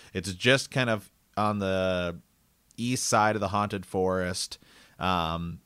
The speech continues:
close enough to the wall where there's rangers. Uh, and so maybe because they all know that rangers will sometimes go there, he's kind of, like, in this great posi-,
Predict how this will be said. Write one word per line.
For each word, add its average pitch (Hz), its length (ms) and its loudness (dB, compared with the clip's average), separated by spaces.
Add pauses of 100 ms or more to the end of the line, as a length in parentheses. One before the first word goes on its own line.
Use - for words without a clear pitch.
close 127 480 4
enough 113 280 0
to - 120 -4
the 98 120 0
wall 92 840 4
where 98 240 0
there's 92 280 -4
rangers. 90 880 -6 (560)
Uh, 92 320 2
and 90 160 -4
so 92 320 2
maybe 101 260 2
because 98 320 -2
they 95 120 2
all 95 160 4
know 90 220 0
that 90 160 -2
rangers 92 440 -6
will 90 80 -6
sometimes 95 500 -6
go 87 240 -2
there, 160 300 2
he's 113 160 -2
kind 107 180 0
of, 95 60 -2
like, 95 160 -4
in 95 80 -2
this 92 140 -4
great 95 260 -4
posi-, 92 280 -6